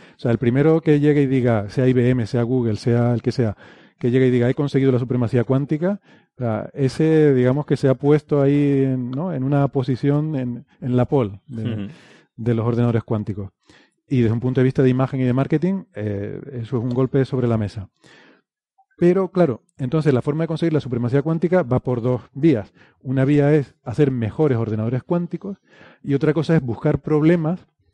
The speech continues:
Speaker 1: en los cuales los ordenadores cuánticos funcionen mejor que los clásicos. Se están haciendo las dos cosas en paralelo. Y por eso digo que esto es un poco tramposo, ¿no? Es como si tú tienes, yo que sé, un niño y un señor, su padre, ¿no? Yo qué sé, tiene,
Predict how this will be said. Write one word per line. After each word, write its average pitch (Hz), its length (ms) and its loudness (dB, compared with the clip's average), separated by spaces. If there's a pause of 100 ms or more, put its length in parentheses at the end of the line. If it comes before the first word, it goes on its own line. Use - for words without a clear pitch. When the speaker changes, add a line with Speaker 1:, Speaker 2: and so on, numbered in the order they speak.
(200)
Speaker 1:
en 127 120 -4
los 117 100 -2
cuales 139 320 2
los 127 100 -2
ordenadores 123 380 -2
cuánticos 147 540 -2
funcionen 123 440 -4
mejor 135 380 -4
que 120 120 -4
los 107 140 -8
clásicos. - 560 -12 (340)
Se - 100 -6
están 135 180 0
haciendo 156 320 0
las 117 160 0
dos 117 80 -4
cosas 110 240 -4
en 107 60 -6
paralelo. 131 460 -2 (720)
Y 127 340 2
por 117 140 -2
eso 131 100 0
digo 151 140 2
que 139 60 0
esto 131 160 -2
es 143 40 0
un 143 60 -4
poco 131 200 -2
tramposo, 123 480 0
¿no? 139 160 0
Es 120 60 0
como 135 220 -2
si 139 120 -4
tú 135 140 -2
tienes, 143 580 2 (920)
yo 135 100 -4
que 120 80 0
sé, 127 60 2
un 131 120 0
niño 170 300 2 (600)
y 113 200 0
un 113 320 -2
señor, 120 260 -2
su 123 100 -10
padre, 107 340 -4 (120)
¿no? 123 220 -10
Yo 110 140 -8
qué 110 60 -10
sé, 104 140 -8
tiene, 113 500 -4